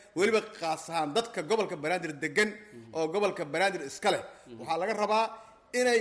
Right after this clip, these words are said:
Speaker 1: gobolka Banaadir nabadeeyaan.
Speaker 2: Mhm.
Speaker 1: Cidda arqaladay haysana
Speaker 2: Mhm.
Speaker 1: inay gacan bira ku qabtaan ayaan ka sugaynaa Ilaahay idankiis.
Speaker 2: Mhm.
Speaker 1: Waxaana rajaynaynaa inaan weli hadda
Speaker 2: Mhm.
Speaker 1: dhaliil,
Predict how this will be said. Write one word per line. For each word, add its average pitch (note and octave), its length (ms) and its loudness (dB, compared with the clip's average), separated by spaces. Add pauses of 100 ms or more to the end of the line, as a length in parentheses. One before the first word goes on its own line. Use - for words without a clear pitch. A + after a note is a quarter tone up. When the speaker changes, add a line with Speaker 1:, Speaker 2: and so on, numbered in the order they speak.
(100)
Speaker 1:
gobolka A3 420 4
Banaadir F3 540 2
nabadeeyaan. D3+ 540 0
Speaker 2:
Mhm. - 420 -20
Speaker 1:
Cidda C4+ 260 2
arqaladay F#3 540 4
haysana F3+ 380 2
Speaker 2:
Mhm. A2+ 400 -16
Speaker 1:
inay G3+ 300 4
gacan D#3 400 -2
bira G3 200 6
ku F#3+ 100 -4
qabtaan E3 360 -2
ayaan D3+ 220 0
ka D3+ 80 -6
sugaynaa D3 400 -4
Ilaahay E3+ 260 0
idankiis. E3 320 -6
Speaker 2:
Mhm. - 360 -20
Speaker 1:
Waxaana E3+ 260 0
rajaynaynaa F#3+ 600 4 (360)
inaan F#3+ 360 4
weli F#3 200 6
hadda E3 300 0
Speaker 2:
Mhm. - 400 -16
Speaker 1:
dhaliil, F3 320 6